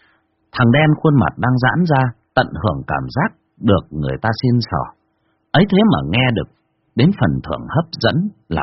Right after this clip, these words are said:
con gái rượu của lão Sơn. Thằng Đen rùng mình, liếc mắt nhìn qua thằng Tý. Thấy thằng Tý như đang bụm miệng cố gắng để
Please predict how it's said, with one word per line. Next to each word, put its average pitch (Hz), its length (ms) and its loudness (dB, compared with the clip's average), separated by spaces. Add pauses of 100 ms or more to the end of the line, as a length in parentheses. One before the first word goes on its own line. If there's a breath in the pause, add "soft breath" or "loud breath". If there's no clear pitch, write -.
con 107 180 0
gái 117 180 0 (120)
rượu - 240 0
của 65 80 -10
lão 78 200 -4 (120)
Sơn. 123 180 2 (560)
Thằng 95 220 0
Đen 127 240 2
rùng 82 340 0
mình, 73 180 -2 (380)
liếc 196 260 2
mắt 202 200 -2
nhìn 95 220 -2
qua 113 200 0
thằng 73 220 -6
Tý. 107 120 2 (1120)
Thấy 131 180 4
thằng 160 160 4
Tý 160 60 4 (120)
như 220 120 4
đang 175 300 4
bụm 110 160 2 (140)
miệng 104 200 0 (100)
cố 170 240 2
gắng 190 240 2
để 113 80 0